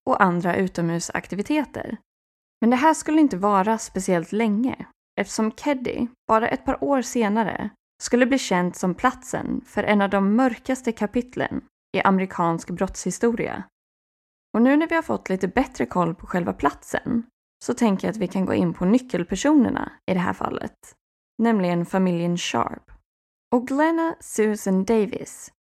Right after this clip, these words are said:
föddes i mars nittonhundrafyrtiofem i Springfield, Massachusetts.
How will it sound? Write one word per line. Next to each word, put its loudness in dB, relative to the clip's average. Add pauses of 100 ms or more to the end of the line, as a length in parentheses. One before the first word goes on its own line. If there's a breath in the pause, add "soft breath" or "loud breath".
föddes 2
i 0
mars -2
nittonhundrafyrtiofem -2
i -2
Springfield, 0
Massachusetts. -6